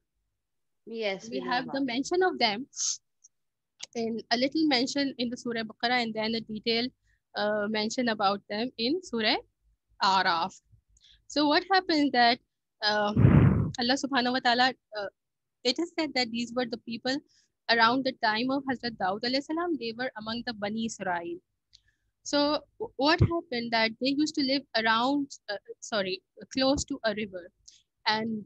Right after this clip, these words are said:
Speaker 2: mainly they used to fish, and the fishing was their main source of income for that, uh, community. So Allah subhanahu wa ta'ala tested them,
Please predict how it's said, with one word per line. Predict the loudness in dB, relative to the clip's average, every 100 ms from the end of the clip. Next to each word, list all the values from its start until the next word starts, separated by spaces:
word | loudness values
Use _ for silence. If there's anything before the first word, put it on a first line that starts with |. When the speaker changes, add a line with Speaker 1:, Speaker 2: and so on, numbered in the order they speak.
| _
Speaker 2:
mainly | -2 0 2 0 -4 -8 -6
they | -6 -4 -6 -8 _ _ _ _ _ -10
used | -6 -6 -8
to | -12 _ -2
fish, | 0 0 -4 -8 -14 -10
and | -10 -12
the | -20 _ _ 0
fishing | 0 0 -2 -4
was | -6 -8
their | -12 -16 _ _ _ _ -6
main | -4 -4
source | -8 -8 -10
of | -14 -10
income | -10 -8 -12 -12
for | -14 -12
that, | -10 -10 -14 -20 _ _ _ _ _ _ -20
uh, | -12 -8
community. | -6 -6 -8 -10 -20 _ _ _ _ _ _ _ _
So | -8 -4
Allah | -4 -4
subhanahu | -4 -2 0
wa | -2 -2
ta'ala | -4 -4
tested | -8 -8 -10 -10
them, | -10 -12 -12